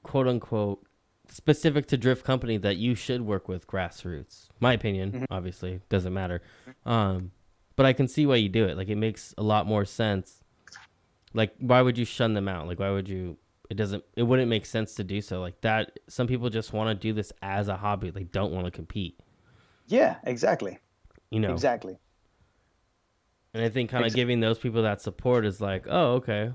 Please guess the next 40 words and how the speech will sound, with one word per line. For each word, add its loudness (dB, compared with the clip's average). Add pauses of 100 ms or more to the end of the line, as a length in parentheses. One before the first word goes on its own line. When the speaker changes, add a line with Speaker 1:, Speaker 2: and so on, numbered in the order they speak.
(120)
Speaker 1:
Well, 0
that's -2
a -4
cool 0
company 0
then." 0
Just, -2
they 0
may 0
not, -4 (180)
um, -6 (920)
necessarily 2
want -2 (100)
to -4
work -4
with -6
me, 0 (400)
but 0
the -2
fact 2
that -2
they're 2
willing 2
to -6
support -2
another 2
grassroots -2
driver -2
make, -4 (140)
would 0
make 2
me 4
want 0
to -4
purchase -4
their -2
product -4
and -6
support -4
them. -6